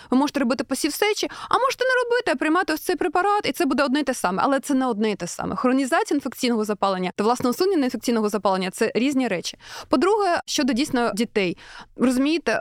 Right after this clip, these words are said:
бронхіт, фарінгіт, такі інші, ну, захворювання, це знову ж таки можна лікувати антибіотиками, а можна і не лікувати. Тобто в кого з нас не хворіло горло? Да, у багатьох хворіло.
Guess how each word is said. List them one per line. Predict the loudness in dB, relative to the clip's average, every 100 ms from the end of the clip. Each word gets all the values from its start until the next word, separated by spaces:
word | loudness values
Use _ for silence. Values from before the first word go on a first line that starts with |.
| -2
бронхіт, | 0 2 0 -2 -2 -4 -2
фарінгіт, | 0 2 0 -2 -4
такі | -4 -2
інші, | 0 0 -2 -4 -2
ну, | -2 -2 _
захворювання, | -2 0 2 2 0 -2 -6 -18 -8
це | -2
знову | 2 2 2
ж | -2
таки | -2 0 2
можна | 2 2 2 0
лікувати | 0 0 0 0 -2
антибіотиками, | -2 -2 -2 -4 -4 -8 -8 -2
а |
можна | 0 2 2
і |
не | 2
лікувати. | -2 -4 -4 -4 -4 -2
Тобто | -2 0 -2
в | 2
кого | 2 4
з |
нас | 2 0
не | -2
хворіло | 0 0 0
горло? | -2 -4 -6 -6 -2
Да, |
у | 0
багатьох | 2 0 -2 -4 -6
хворіло. | -8 -8 -8